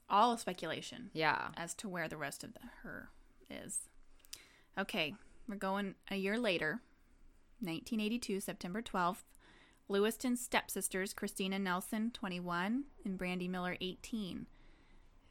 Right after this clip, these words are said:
Speaker 1: They went misting-, went missing. Misting? <laughs> Christina was reported missing by her boyfriend. So,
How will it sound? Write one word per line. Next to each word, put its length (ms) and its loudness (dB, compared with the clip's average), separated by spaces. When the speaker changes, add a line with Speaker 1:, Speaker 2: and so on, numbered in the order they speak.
Speaker 1:
They 300 4
went 240 2
misting-, 600 2
went 220 0
missing. 440 -2
Misting? 440 0
<laughs> 440 -4
Christina 420 6
was 240 4
reported 380 4
missing 300 4
by 140 6
her 140 0
boyfriend. 600 0
So, 480 8